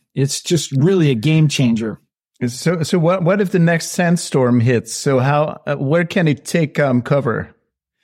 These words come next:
Speaker 1: Well, uh, we know a lot about when,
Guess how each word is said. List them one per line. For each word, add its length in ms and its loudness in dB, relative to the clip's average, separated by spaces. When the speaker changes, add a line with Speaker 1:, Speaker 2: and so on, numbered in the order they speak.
Speaker 1:
Well, 440 0
uh, 280 0
we 200 2
know 320 2
a 120 0
lot 600 2
about 440 -2
when, 1200 2